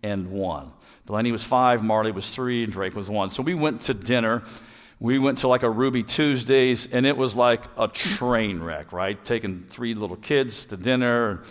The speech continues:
But I'm watching all of this, this unfold, this spiritual reality unfold physically before my very eyes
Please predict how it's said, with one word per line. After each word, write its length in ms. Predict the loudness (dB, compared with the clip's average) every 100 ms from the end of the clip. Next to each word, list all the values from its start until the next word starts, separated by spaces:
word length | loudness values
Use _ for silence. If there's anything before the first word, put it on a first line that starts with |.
| -20 -20 -14
But 80 | -2
I'm 240 | 0 0 2
watching 460 | 4 4 4 2
all 280 | 6 6 6
of 120 | 4
this, 400 | 2 0 0 -2
this 420 | 0 0 0 -4 2
unfold, 880 | 4 4 2 -2 2 6 8 6 4
this 200 | 0 0
spiritual 920 | -6 -10 -14 -2 2 4 2 2 2
reality 500 | 4 4 6 4 2
unfold 1160 | 2 2 2 -2 2 6 8 6 6 2 -2 -6 -20 -20
physically 840 | -16 -4 4 4 6 2 2 2 2
before 340 | 0 -2 2
my 140 | 4 6
very 260 | 6 4
eyes 480 | 6 6 6 4 0